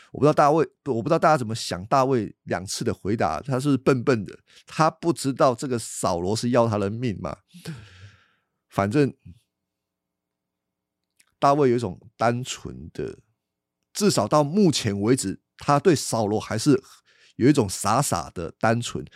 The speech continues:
不过我觉得这样子也好啦，人真的不要想太多哦。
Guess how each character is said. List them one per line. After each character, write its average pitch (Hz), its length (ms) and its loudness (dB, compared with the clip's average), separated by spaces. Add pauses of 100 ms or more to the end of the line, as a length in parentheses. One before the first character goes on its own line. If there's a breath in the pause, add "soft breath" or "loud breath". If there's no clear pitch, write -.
(140 loud breath)
不 - 80 -6
过 208 120 6
我 127 180 2
觉 151 140 -2
得 160 100 0
这 - 140 -4
样 151 100 -2
子 104 140 -10
也 98 180 -2
好 - 220 -8
啦， - 140 -16 (760 soft breath)
人 135 260 4
真 180 160 2
的 170 80 2
不 120 120 0
要 156 100 4
想 98 220 -4
太 120 180 -4
多 98 220 -6
哦。 - 260 -16